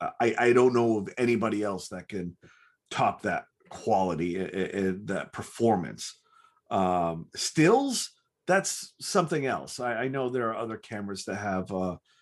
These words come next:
a, a longer zoom or, or, or something, but the, the, their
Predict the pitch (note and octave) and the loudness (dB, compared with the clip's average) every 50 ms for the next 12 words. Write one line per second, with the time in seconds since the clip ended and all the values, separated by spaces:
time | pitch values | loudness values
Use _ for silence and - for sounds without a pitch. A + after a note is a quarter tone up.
0 | _ _ _ _ - - G2+ F#2+ - - - G#2+ G2+ G2+ A#2 A#2 A#2 G#2+ G#2+ G#2 | _ _ _ _ -4 -2 0 0 0 0 0 0 2 4 4 4 4 4 2 0
1 | G2 F#2 - - A#2 A#2+ A#2 A2 G#2 F#2+ F#2 F2 F2+ - E2 F#2 F#2 F2+ - - | 0 0 0 2 2 4 4 2 2 0 -2 -4 -6 -6 -4 -2 -2 -2 -2 -4
2 | E2 G2 F#2 - - F2 G2 F#2+ - - G#2+ F#2 F2+ - G2 F2 D#2+ E2+ F#2 - | -4 -4 -4 -4 -6 -6 -6 -6 -6 -8 -8 -8 -6 -6 -6 -6 -8 -8 -12 -14
3 | _ _ - C3+ A#2+ G#2+ G#2 F#2+ - - _ _ _ _ _ _ _ _ _ _ | _ _ 2 4 6 6 4 2 -2 -10 _ _ _ _ _ _ _ _ _ _
4 | _ _ _ _ - - - - - - - A#2 G#2+ - - B2 A#2+ A2+ G2+ G#2 | _ _ _ _ -16 -16 -14 -14 -10 -4 0 0 0 0 2 2 4 4 4 2
5 | A2 B2 A#2 A2+ A2 G#2+ G2+ G2 F#2+ F#2 F#2+ - | 2 2 2 4 4 2 2 2 0 -4 -6 -12